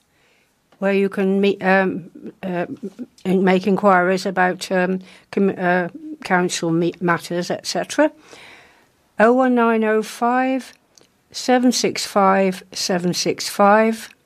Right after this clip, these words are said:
The Norbury Theatre at Droitwich, oh one nine oh five seven seven oh one five four. N H S Direct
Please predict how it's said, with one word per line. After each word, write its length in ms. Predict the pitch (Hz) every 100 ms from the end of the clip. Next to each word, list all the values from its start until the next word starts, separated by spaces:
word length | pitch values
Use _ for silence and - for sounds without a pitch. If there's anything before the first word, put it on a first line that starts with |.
| _ _ _ _ _ _ _ _ _ _ _ _ _ _ -
The 100 | 190
Norbury 500 | 214 262 254 240 175
Theatre 600 | - 196 175 165 202 226
at 100 | -
Droitwich, 800 | 196 190 180 - 330 - - - _ _ _ _ _ _ -
oh 140 | 202 214
one 260 | 214 208
nine 300 | 208 202 196
oh 180 | 196 196
five 600 | 185 - 190 185 185 185 - _ _ _ _
seven 440 | - - 190 190 196
seven 400 | - 190 180 180
oh 440 | 180 180 180 185 185 _ -
one 260 | 180 165
five 420 | 156 - 156 156 156
four. 520 | - 220 233 247 233 _ _ _ _ _ _ _ _ _ _ _ _ _ _ _ _ -
N 160 | 202
H 320 | 202 196 190 -
S 260 | 190 185
Direct 840 | - 180 175 185 294 - - -